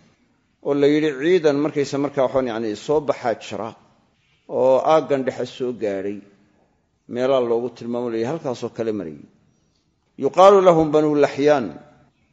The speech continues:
Lixyaan iyo Laxyaan labadaba waa la yidhaahdaa, laamka la hoos dhigo ama la kor dhigo. Banu Lixyaan la yidhahdo ama Banu Laxyaan la yidhaahdo. Waa jilibkii Hudayl ka mid ahaa.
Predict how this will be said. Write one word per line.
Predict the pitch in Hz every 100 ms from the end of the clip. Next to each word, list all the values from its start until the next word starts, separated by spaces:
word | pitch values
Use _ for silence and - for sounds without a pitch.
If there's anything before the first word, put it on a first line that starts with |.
| _ _ -
Lixyaan | 117 - 139 170 156
iyo | 127 127
Laxyaan | 120 104 120 143 139
labadaba | 120 127 131 123 127
waa | 131
la | 110
yidhaahdaa, | 107 104 101 110
laamka | 127 131 123 117
la | 117
hoos | 127 123 104
dhigo | 113 107
ama | 110 107
la | 98
kor | - 85
dhigo. | 71 - _ _ _ _ _ _ _ _
Banu | 131 139 139
Lixyaan | 135 135 143 160 143
la | 127
yidhahdo | 127 131
ama | 135 135
Banu | 127 131 131
Laxyaan | 127 123 123 143 120 101
la |
yidhaahdo. | 95 90 85 87 _ _ _ _ _ _ _
Waa | 104
jilibkii | - 180 156 - 139 139
Hudayl | 131 139 117
ka | -
mid | 101 71
ahaa. | - -